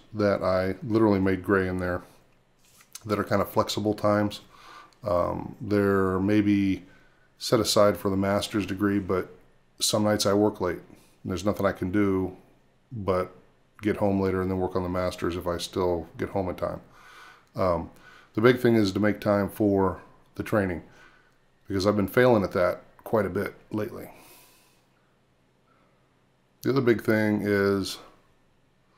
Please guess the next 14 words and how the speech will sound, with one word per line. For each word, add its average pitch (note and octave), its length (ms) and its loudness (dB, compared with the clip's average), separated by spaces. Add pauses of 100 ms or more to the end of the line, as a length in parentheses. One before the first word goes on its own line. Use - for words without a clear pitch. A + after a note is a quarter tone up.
(480)
I - 40 -20
stepped - 220 -6
on G#2 120 2
a F#2 40 -4
scale F2+ 380 -2
this - 160 -8
week. - 360 -12 (1400)
Let A#2+ 100 -6
me A#2+ 80 2
give G#2+ 220 2
you G#2 100 4
the F#2+ 440 0
raw G2 720 2 (180)
reaction. F2 600 -4